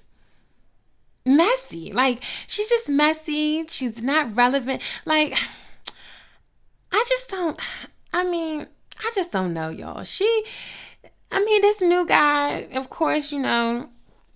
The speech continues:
he got some stuff with her. And apparently they've been together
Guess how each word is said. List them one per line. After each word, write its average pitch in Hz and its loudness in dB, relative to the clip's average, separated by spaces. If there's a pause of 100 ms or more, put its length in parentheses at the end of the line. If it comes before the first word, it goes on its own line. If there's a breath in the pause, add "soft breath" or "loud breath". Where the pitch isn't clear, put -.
(360)
he 294 -2
got 254 -2
some 254 0
stuff 214 0
with 190 -4
her. 185 2 (340 loud breath)
And 220 4
apparently 240 2
they've 214 2
been 196 2
together 196 4